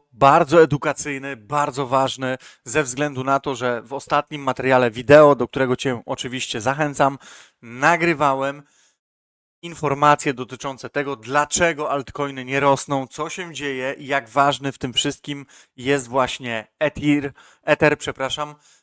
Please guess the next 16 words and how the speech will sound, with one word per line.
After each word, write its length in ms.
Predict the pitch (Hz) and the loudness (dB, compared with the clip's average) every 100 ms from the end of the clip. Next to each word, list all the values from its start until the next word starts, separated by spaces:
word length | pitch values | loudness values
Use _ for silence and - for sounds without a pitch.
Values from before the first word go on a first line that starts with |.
| - | -16
e, 120 | 120 | -14
czyli 280 | - 135 120 | -12 -12 -10
Ethereum. 600 | 143 139 170 156 185 233 _ _ _ | -8 -4 -2 -2 -4 -8 _ _ _
Jesteśmy 500 | 147 165 185 175 170 - | -12 -10 -10 -10 -16 -10
aktualnie 840 | 175 - 180 165 160 156 151 151 - _ 139 | -10 -10 -14 -6 -6 -6 -8 -10 -12 _ -8
na 80 | |
amerykańskiej 580 | 147 156 147 147 - 143 | -4 -4 -4 -8 -8 -8
giełdzie 320 | 131 135 117 | -6 -6 -6
Coinbase. 680 | - 160 170 151 160 180 - _ _ _ _ _ | -8 -4 -2 2 2 2 -8 _ _ _ _ _
Mm, 400 | 127 127 127 117 | -18 -16 -14 -8
bezpośrednio, 880 | 143 - 151 170 156 147 151 147 _ _ _ - | -8 -8 -8 -6 -6 -6 -8 -8 _ _ _ -12
e, 220 | 135 123 | -10 -8
jesteśmy 600 | 120 117 131 - 147 151 | -10 -12 -12 -12 -14 -8
na 100 | 143 | -6
walorze 420 | 135 135 127 127 | -4 -6 -8 -12
Ethereum 720 | 139 135 170 165 156 143 127 | -14 -12 -8 -6 -8 -10 -14